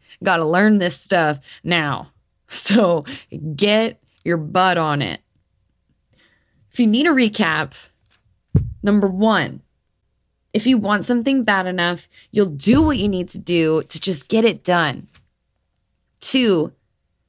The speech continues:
your peace is sacred. Three, the inner dialogue, what's happening in your mind when things are quiet, when it's silent,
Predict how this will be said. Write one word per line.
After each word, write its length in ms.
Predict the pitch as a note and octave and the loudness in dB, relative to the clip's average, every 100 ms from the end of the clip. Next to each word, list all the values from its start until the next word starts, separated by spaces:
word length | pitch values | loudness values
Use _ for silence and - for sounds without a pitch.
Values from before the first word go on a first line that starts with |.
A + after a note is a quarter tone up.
| - | -4
your 160 | G#2+ | -2
peace 640 | - - C4 B3 A3 - - _ _ _ - | -2 -4 -2 0 -2 -8 -14 _ _ _ -2
is 180 | F#3+ | -2
sacred. 600 | - F#3 D3 D#3+ B2 A2 - _ - | 0 -2 0 0 0 -4 -12 _ -12
Three, 640 | - A#3 B3 E3 C#3+ D3+ _ _ _ _ _ _ _ _ _ | -2 2 4 2 0 -6 _ _ _ _ _ _ _ _ _
the 180 | G#3 E3 | 0 2
inner 200 | B3+ E4+ | 2 2
dialogue, 640 | C4 G#3 F3 A#2+ D2+ - _ _ _ _ | 2 2 2 0 -4 -10 _ _ _ _
what's 220 | F#3+ G3 | -2 -2
happening 760 | - A3+ A#3+ B3 A#3+ G3 C#3 C3+ _ _ | -2 -4 -2 0 0 -2 -6 -12 _ _
in 160 | - A3 | -2 0
your 120 | G3 | 0
mind 680 | F#3 G3 G#3 G3+ F3+ E3+ D#3+ - _ _ - | -2 0 0 0 -2 -6 -10 -16 _ _ -6
when 200 | G3+ G3 | -4 -4
things 600 | - - A#3 A3+ G#3+ G3+ | -6 -2 0 0 -2 -4
are 160 | - | -6
quiet, 600 | F3+ - - G3+ F#3+ F3 | -8 -10 -4 0 0 -2
when 120 | F3+ F3 | -4 -8
it's 200 | D#3+ - | -8 -8
silent, 540 | G3+ F#3+ F3 D3+ - | -4 -4 -4 -8 -12